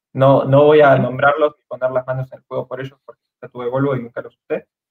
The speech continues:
Speaker 1: pero me dijeron que si te manejas con esa red de talleres independientes y te traes todo afuera, es, es bastante razonable tener un Volvo, pero tenés que hacer eso.
Speaker 2: Tal cual.
Speaker 1: Y no,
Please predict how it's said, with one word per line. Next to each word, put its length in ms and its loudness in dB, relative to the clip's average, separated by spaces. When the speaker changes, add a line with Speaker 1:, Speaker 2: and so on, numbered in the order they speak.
Speaker 1:
pero 140 -6
me 100 -2
dijeron 260 -4
que 100 -10
si 140 -12
te 120 -4
manejas 600 0
con 160 -6
esa 240 2
red 300 -2
de 140 -6
talleres 400 -8
independientes 580 -10
y 80 -12
te 120 -4
traes 380 0
todo 240 0
afuera, 760 0
es, 360 -10
es 160 -10
bastante 380 -6
razonable 600 -8
tener 180 -18
un 80 -20
Volvo, 200 -20
pero 160 -10
tenés 260 -8
que 60 -6
hacer 220 -12
eso. 120 -20
Speaker 2:
Tal 180 -6
cual. 180 -6
Speaker 1:
Y 60 -2
no, 200 0